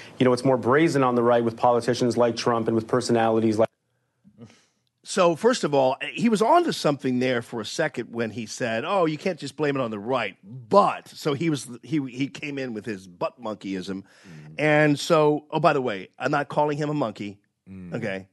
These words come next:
Speaker 3: Mm.
Speaker 2: I'm calling him a butt monkey.
Speaker 3: Mm.
Speaker 2: And there's a difference between a monkey and a butt monkey. A butt, butt, butt, butt, butt, butt monkey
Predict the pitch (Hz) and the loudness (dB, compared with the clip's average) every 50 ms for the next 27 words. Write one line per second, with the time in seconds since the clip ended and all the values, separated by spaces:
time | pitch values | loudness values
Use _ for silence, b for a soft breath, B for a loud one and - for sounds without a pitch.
0 | _ _ _ _ _ _ - 92 92 87 80 135 127 110 113 131 131 123 127 120 | _ _ _ _ _ _ -18 -16 -16 -14 -14 -12 -10 -8 -4 -2 -2 -2 -2 -2
1 | 120 120 123 120 127 120 - - 92 160 156 - - - _ _ 78 - 127 - | -2 -2 -4 -4 -4 -6 -6 -8 -14 -16 -16 -16 -20 -20 _ _ -20 -20 -20 -20
2 | _ _ _ _ - 110 110 110 110 117 113 120 117 156 156 151 135 143 139 117 | _ _ _ _ -10 -6 -4 -4 -4 -4 -6 -6 -6 -6 -6 -6 -8 -6 -6 -4
3 | 104 113 135 135 - - 104 101 98 92 92 - 120 113 110 - - 80 73 - | 0 0 0 0 0 -4 -8 -8 -8 -8 -8 -4 -4 -4 -4 -6 -12 -18 -18 -18
4 | - - - _ _ _ _ _ _ _ - 120 127 120 - 247 285 285 214 254 | -20 -20 -20 _ _ _ _ _ _ _ -6 -6 -4 0 2 0 2 2 2 0
5 | 269 - 151 165 - 370 294 233 185 151 151 143 123 135 127 98 - 117 139 123 | 2 4 6 6 6 8 8 6 6 6 4 2 4 2 -2 -2 -2 -4 -4 -4
6 | 113 - 101 90 - _ | -4 -6 -12 -14 -14 _